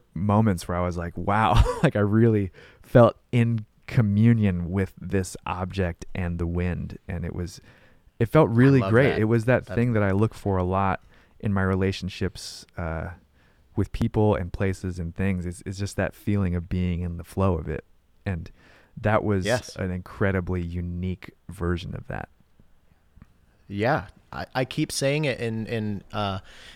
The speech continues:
Speaker 2: in the intros of the last few podcasts, but I keep telling people that they need to go out into nature, find a river, and go full submersion, no matter how cold the river is. Because, and I call that,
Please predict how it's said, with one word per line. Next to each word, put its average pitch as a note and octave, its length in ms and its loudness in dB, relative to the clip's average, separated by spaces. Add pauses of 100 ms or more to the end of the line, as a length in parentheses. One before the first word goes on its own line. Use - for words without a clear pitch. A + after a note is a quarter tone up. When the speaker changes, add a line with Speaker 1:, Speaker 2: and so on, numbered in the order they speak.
Speaker 2:
in A#2 100 0
the G#2+ 60 0
intros A#2+ 460 0
of G#2 60 -2
the G2 80 -6
last G#2+ 280 -4
few G#2 120 -6
podcasts, G#2+ 720 -6
but G#2 140 -4
I G2+ 60 -4
keep - 240 -8
telling G#2+ 300 -4
people G2+ 320 -8
that F#2+ 140 -10
they G2+ 120 -6
need G2+ 200 -6
to A2 60 -10
go G#2 240 -6
out G2 300 -6
into G#2 220 -8
nature, F#2+ 460 -6
find F#2+ 360 -6
a F2+ 60 -6
river, F#2 500 -6 (120)
and F#2+ 200 -10 (460)
go G2+ 180 0
full G#2+ 260 -4
submersion, G2 720 -4 (640)
no A2 80 -2
matter G#2 220 2
how G#2+ 140 0
cold A2 280 -4
the G2 80 -4
river G#2+ 320 0
is. F2+ 180 -6
Because, G2 300 -6
and G#2 160 -2
I G#2+ 80 0
call A2 260 0
that, G2 300 -2